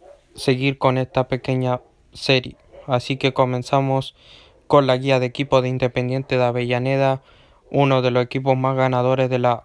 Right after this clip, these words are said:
Copa Libertadores de América. En los, en la realidad no está pasando por un buen momento. De hecho, B K H S está teniendo un mal arranque con el equipo. De hecho, está ya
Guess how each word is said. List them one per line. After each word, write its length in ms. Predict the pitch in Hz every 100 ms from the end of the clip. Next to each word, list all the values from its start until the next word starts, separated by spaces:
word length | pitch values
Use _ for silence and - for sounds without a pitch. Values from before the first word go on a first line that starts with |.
| -
Copa 280 | - 139 135
Libertadores 600 | 127 127 120 123 127 127
de 60 | 127
América. 560 | 123 135 135 135 135
En 120 | 131 127
los, 440 | 127 123 120 - _ - - _ _ -
en 160 | 131
la 80 | 127
realidad 400 | 123 123 123 131
no 100 | 131
está 200 | - 131
pasando 460 | 131 127 131 131 123
por 180 | 127
un 160 | 127 127
buen 160 | 131 131
momento. 640 | 127 131 139 139 135 135 _ _ - _ - _
De 260 | 127 127 131
hecho, 260 | 127 - 127
B 140 | 123
K 120 | -
H 240 | 120 - 131
S 160 | -
está 480 | 123 - 127 123 - _ - -
teniendo 420 | - 123 123 123 123
un 220 | 123 127
mal 320 | 135 139 135
arranque 600 | 123 123 135 135 - 131
con 220 | - 123
el 180 | 123 120
equipo. 600 | 120 - 139 139 139 135 135 -
De 200 | 123 123
hecho, 200 | 127 -
está 440 | 123 - 127 123 120
ya 460 | 123 123 123 123